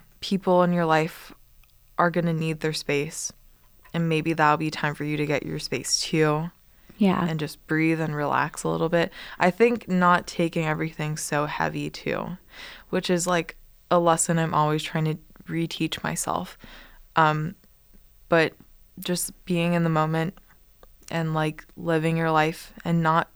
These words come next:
Speaker 1: feeling so weighed down by things
Speaker 2: Yeah.
Speaker 1: is, like,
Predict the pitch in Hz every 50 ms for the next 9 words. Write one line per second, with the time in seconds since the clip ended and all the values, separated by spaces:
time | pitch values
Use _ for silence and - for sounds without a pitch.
0 | - _ - - - 180 175 170 170 170 170 - - 170 160 160 160 160 165 165
1 | 165 160 - 147 135 139 151 156 170 165 180 175 180 185 - - 202 208 220 240
2 | 277 311 320 - - - _ _ _ - - - - - 208 196 180 170 170 175
3 | - - - - - - _ _ _ - - - 185 175 175 190 170 170 160 160
4 | -